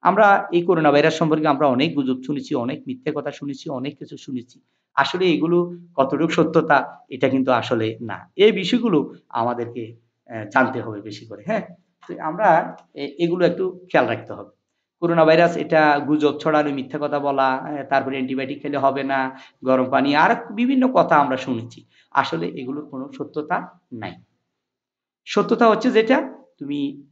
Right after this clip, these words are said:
সতর্কভাবে চলতে হবে, মুখে মাস্ক ব্যবহার করতে হবে, দ-, মাস্ক ব্যবহার করতে হবে, আর টিকা গ্রহণ করতে হবে। যদি তুমি টিকাটা গ্রহণ করো, তাহলে তোমার আর কি হবে না, করোনা ভাইরাস হওয়ার সম্ভাবনা অনেকাংশে কমে যাবে। আর যদি হয়ে থাকে, তাহলে কিন্তু তুমি সুস্থ হয়ে যাবে একসময়।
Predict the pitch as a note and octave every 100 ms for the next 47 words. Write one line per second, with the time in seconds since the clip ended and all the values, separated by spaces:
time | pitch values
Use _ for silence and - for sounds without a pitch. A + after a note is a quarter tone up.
0 | _ - D3+ D3 D3+ D#3 D#3 E3+ E3+ E3+
1 | F3 E3+ C3+ E3+ D3+ F3+ - E3+ D#3+ F3
2 | F3 - F3 F3+ A#3+ - - - _ _
3 | C#3+ F#3 F3+ - D3 D3 - F3 F#3 F3+
4 | F3+ F#3+ F#3 F3 - _ - - - G#3
5 | G3+ C#3 A#2+ A2+ A2 - F#2+ - _ _
6 | _ _ F3 G3 G#3 A3 A#3 A3 F#3 G3+
7 | E3+ E3+ G#3 F#3+ G#3+ C#4+ - - _ -
8 | A#2 C3 B2+ B2+ A2+ A2+ - B2 G#2 F#2+
9 | F2 _ _ _ _ B2+ A#2 A2+ A#2 C#3+
10 | - C#3+ D3 D#3 C3 C3+ E3+ F3+ A#3 B3+
11 | G3+ B2+ - C#3 A2 G2 F#2 - C#3 D#3
12 | F3+ F3 F3 A3+ A#3 B3+ A3+ - D#3 -
13 | - _ - C#3 E3+ E3+ D#3 D3 C3+ B2+
14 | A#2 - - - F3 F3+ B2+ A#2 G#2 G2
15 | F#2 - - E2+